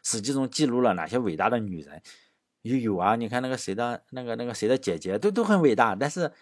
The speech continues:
重要的不是这些事情，是吧？那刺客那个姐姐叫什么，很厉害啊，她弟弟然后去怎么样子，你是不是看了也很感动？但是历史并不是为了记录这个事情，呃，也不是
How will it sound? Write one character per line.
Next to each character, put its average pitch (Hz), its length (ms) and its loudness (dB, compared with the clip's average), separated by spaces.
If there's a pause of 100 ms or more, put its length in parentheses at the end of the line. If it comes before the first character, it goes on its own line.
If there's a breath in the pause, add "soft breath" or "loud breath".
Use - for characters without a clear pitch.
(380 soft breath)
重 240 180 4
要 151 100 8
的 117 80 6
不 - 140 -6
是 143 160 -6
这 147 140 0
些 87 120 -4
事 - 220 -6
情， - 240 -14
是 - 80 -12
吧？ 90 180 -6 (420 loud breath)
那 123 120 -2
刺 - 240 0
客 101 320 -4
那 110 80 -10
个 131 80 -8
姐 80 220 -4
姐 90 120 -4
叫 107 140 -2
什 90 140 -12
么， 80 80 -10
很 87 180 -12
厉 104 140 -6
害 98 100 -10
啊， 82 100 -4
她 104 140 -12
弟 98 180 -8
弟 95 180 -8
然 85 220 -6
后 92 120 -6
去 92 320 -8 (240 soft breath)
怎 90 120 -10
么 80 80 -12
样 104 140 -2
子， 110 60 -4
你 - 160 0
是 139 100 -2
不 147 60 2
是 135 100 0
看 151 220 -2
了 113 40 0
也 92 80 0
很 90 180 -6
感 - 220 -4
动？ 101 160 -4 (220 loud breath)
但 127 100 0
是 135 140 -2
历 143 180 2
史 - 160 -2
并 127 240 -2
不 80 240 -14
是 - 340 -4
为 107 180 2
了 90 120 2
记 - 220 -8
录 87 140 -6
这 92 120 -8
个 82 140 -4
事 - 160 -8
情， 95 160 -14 (840 soft breath)
呃， - 260 -12 (460)
也 110 160 2
不 127 100 -2
是 113 480 4